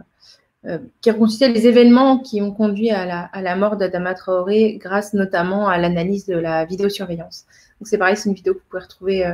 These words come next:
sur le site du Monde et qui est, euh, là aussi, euh, remarquable.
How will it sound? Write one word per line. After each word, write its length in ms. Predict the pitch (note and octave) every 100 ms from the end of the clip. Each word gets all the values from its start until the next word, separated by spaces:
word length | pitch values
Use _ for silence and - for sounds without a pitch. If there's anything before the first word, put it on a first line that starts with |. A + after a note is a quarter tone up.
| F#3
sur 160 | -
le 60 | G3+
site 200 | G3+ F#3
du 120 | G3
Monde 200 | G3+ A3
et 100 | G3+
qui 160 | - E3+
est, 60 |
euh, 80 | E3 E3+ _ _ _ _ _ _ _ _ - -
là 220 | - F#3+ E3+
aussi, 340 | E3+ - G3+
euh, 100 | F3+ F#3+ - - - _
remarquable. 580 | A3+ A3 G#3+ F3 C#3+ -